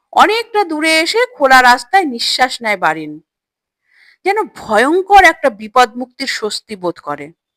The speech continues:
বারিনের মনে পড়ে না, বারিনের শোবার ঘরে খাটের উপর বিপদটা বসানো রয়েছে।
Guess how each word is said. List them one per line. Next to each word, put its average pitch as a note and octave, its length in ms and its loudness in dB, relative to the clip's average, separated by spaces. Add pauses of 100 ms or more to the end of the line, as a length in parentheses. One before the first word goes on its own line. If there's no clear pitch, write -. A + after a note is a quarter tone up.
(920)
বারিনের C#4+ 580 2
মনে A3 320 -2
পড়ে E4+ 280 4
না, G#3 360 0 (560)
বারিনের D4+ 640 0
শোবার D4+ 380 2
ঘরে F#4 340 0
খাটের B3+ 400 -2
উপর E4+ 240 -2
বিপদটা G#3+ 720 -2
বসানো A#3 600 0
রয়েছে। F#4 560 2